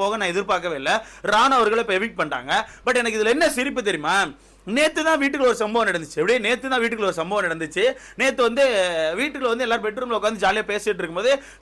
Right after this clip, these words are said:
சௌந்தர்யா வந்து பெட்ஷீட் எடுத்து ஏதோ ஒரு பெட்ல போய் உட்காருவாங்க. அந்த பெட்ல உட்காரும்போது சொல்லுவாங்க, "டேய், அந்த பெட்ல உட்கார்ந்தவன்லாம் எவிக்ட் ஆகி வெளியே போயிட்டான்டா" அப்படிங்கும்போது சௌந்தர்யா பொட்ட பொட்டன்னு அடிச்சு புரண்டு கீழே விழுந்து வந்திருப்பாங்க. கீழே விழுந்து வந்துட்டு இன்னொரு பெட்ல போய் உட்காருவாங்களா,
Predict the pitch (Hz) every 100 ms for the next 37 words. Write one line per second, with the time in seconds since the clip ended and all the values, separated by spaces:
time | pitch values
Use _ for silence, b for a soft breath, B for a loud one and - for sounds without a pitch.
0 | 240 269 320 277 233 220 262 240 180 170
1 | - 185 208 226 277 233 208 247 226 233
2 | 202 202 220 196 190 170 165 262 269 254
3 | 294 254 233 233 247 226 208 202 254 277
4 | 214 185 220 269 240 247 240 262 302 -
5 | B - 214 277 285 247 254 285 247 247
6 | 247 233 214 285 277 214 262 254 156 202
7 | 277 277 262 180 220 262 233 233 214 220
8 | 202 170 151 151 151 240 262 B B 311
9 | 330 302 285 269 294 311 294 285 240 247
10 | 247 233 220 170 165